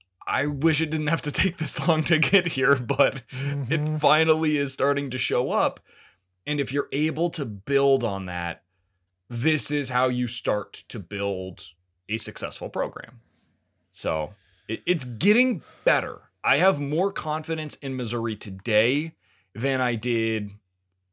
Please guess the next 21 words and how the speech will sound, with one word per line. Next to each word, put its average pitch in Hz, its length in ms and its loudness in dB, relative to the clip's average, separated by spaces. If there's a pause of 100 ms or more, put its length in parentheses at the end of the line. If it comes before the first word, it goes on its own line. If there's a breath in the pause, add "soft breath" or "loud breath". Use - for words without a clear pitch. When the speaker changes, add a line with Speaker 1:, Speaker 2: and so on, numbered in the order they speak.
Speaker 1:
e-, 156 80 -4
exactly 123 640 0
one 104 260 -4
month 95 260 -8
ago. 67 420 -8
They 139 120 4
were 202 160 4
able 220 220 2
to, 220 180 0
in 156 60 0
a 135 60 0
lot 131 200 4
of 123 80 0
ways, 120 200 0
salvage 123 600 0
how 113 260 -2
I 107 220 -2
felt 110 340 0
about 104 200 -2
the - 80 -6
program 87 580 -6